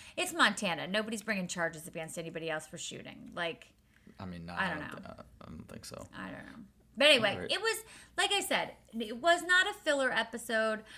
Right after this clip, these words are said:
Speaker 1: I thought a couple of pretty important things happened if they carry out, like, if they live up to their potential,
Speaker 2: <laughs>
Speaker 1: right? If
Speaker 2: Your
Speaker 1: these
Speaker 2: potentials or
Speaker 1: things
Speaker 2: their potentials? <laughs>
Speaker 1: Just potential. It doesn't have to be my dark potential. It could just be potential.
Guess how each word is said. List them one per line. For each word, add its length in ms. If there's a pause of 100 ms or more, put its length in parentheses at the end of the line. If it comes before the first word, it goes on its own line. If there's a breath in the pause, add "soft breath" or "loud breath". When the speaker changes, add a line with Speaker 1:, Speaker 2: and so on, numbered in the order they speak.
(200 loud breath)
Speaker 1:
I 140
thought 240
a 20
couple 320
of 140
pretty 220
important 480
things 240
happened 640 (720 loud breath)
if 260
they 360
carry 580
out, 320
like, 280
if 160
they 160
live 220
up 180
to 60
their 140
potential, 500 (120)
Speaker 2:
<laughs> 80
Speaker 1:
right? 280
If 120
Speaker 2:
Your 180
Speaker 1:
these 100
Speaker 2:
potentials 400
or 40
Speaker 1:
things 80
Speaker 2:
their 140
potentials? 680
<laughs> 40 (840 loud breath)
Speaker 1:
Just 420
potential. 540
It 80
doesn't 260
have 180
to 60
be 120
my 180
dark 400
potential. 440
It 120
could 120
just 240
be 220
potential. 720